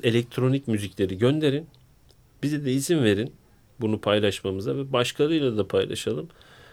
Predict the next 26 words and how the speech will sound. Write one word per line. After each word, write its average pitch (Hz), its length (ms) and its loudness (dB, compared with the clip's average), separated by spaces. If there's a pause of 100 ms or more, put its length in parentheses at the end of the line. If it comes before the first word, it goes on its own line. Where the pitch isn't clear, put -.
(200)
Ee, 98 580 2
sizin 131 300 -2
yaptıklarınızdan 120 720 0
başka 113 280 2
yaratımlar 110 640 2
da 104 60 4
ortaya 95 340 2
çıksın." 95 420 -6
diye. 104 220 -2 (880)
Ee, 107 400 0 (280)
sonuçta 139 640 -2 (340)
tabii 117 240 -6
ki - 100 -18 (140)
copyleft 127 720 0 (520)
kavramı 107 540 0
da, 95 160 0 (240)
e, - 20 -6 (560)
çok 107 220 -4
yoğun 101 280 2
savunuluyor. 101 760 -2 (220)
İşte - 380 -8
partileri 98 540 -4
kuruluyor, 98 420 -6
korsan 104 420 -8
partiler - 480 -10
vesaireler. 104 680 -4